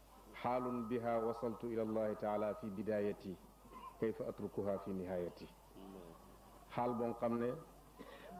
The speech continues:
ba may commencé ci moo ma àggale woon ci Yàlla, naka laay dem ba egg, ba nekk ci sama mujj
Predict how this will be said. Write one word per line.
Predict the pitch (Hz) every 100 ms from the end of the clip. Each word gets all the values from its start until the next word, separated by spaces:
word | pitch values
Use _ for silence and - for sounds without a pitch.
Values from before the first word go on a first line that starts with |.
| -
ba | 117
may | 151 156
commencé | 143 143 139 127 -
ci | 135 131
moo | 127 135
ma | 147 139
àggale | 123 127
woon | 120 117
ci | 120
Yàlla, | 117 104 90 - - - -
naka | 113 123
laay | 120
dem | 117 117 104
ba | 147
egg, | 139 131
ba | 131
nekk | 143 135 - 104
ci | 117
sama | 131 123
mujj | 117 113